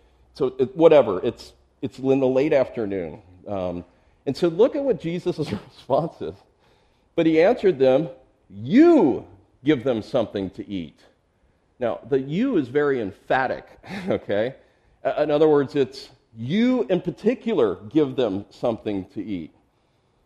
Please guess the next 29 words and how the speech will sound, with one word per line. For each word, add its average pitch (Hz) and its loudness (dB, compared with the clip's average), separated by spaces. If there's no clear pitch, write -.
And 113 -4
then, 113 0
of 104 -4
course, 113 0
they 117 -2
respond, 160 0
"Shall 101 -2
we 98 -4
go 139 2
and 107 -2
spend 175 -4
two 147 -6
hundred 127 -2
denarii 110 -2
on 113 -4
bread 160 -2
and 92 -6
give 113 -10
them 107 -8
something 120 -6
to 92 -10
eat?" 131 -6
Now, 113 -6
that 107 -2
was 123 -6
about 117 -4
a 101 -4
year's 107 -4
wages, 104 -4